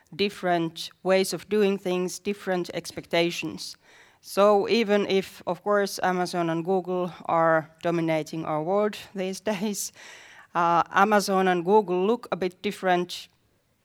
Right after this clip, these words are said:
They are looked at a bit from different perspectives in China, in the Nordics, in America. So what you wanna do ultimately is to talk to your customers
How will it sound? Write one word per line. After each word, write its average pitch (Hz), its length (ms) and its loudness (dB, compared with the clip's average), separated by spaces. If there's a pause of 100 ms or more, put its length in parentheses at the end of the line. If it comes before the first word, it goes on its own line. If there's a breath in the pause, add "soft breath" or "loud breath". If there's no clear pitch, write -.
(160)
They 175 160 4
are 175 80 6
looked 233 400 0
at 180 400 0
a 180 40 -6
bit - 540 -10 (100)
from 170 440 -4
different 202 380 -4
perspectives 185 800 -6
in 180 140 -4
China, 196 460 0 (240)
in 165 180 -6
the 165 80 -8
Nordics, 185 520 -6 (160)
in 170 160 -8
America. 156 400 -6 (640 loud breath)
So 185 360 2
what 190 400 0
you 220 80 -4
wanna 196 280 4
do 220 400 -2 (140)
ultimately 190 760 2
is 185 400 -4
to 180 300 -6
talk 185 380 -4
to 190 120 -10
your 170 380 -2
customers 175 680 -6